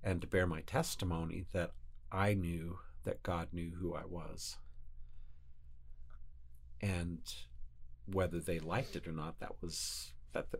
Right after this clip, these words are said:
that was their issue, but that was my testimony. Um,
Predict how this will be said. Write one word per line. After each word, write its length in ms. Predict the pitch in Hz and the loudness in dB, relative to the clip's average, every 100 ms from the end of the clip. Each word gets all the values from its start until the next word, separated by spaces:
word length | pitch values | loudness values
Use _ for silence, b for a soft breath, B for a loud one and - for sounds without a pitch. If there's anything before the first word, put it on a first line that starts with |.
| - | 0
that 160 | 85 78 | 0 0
was 140 | 78 | 0
their 220 | 90 90 | 2 2
issue, 240 | - - - | 2 -2 -2
but 140 | - | -4
that 140 | - 76 | -4 -4
was 180 | 85 - | -4 -6
my 100 | 80 | -4
testimony. 680 | - - - - - - - B B B B B B B | -4 -4 -6 -6 -6 -6 -8 B B B B B B B
Um, 340 | - - 165 | -2 -2 -4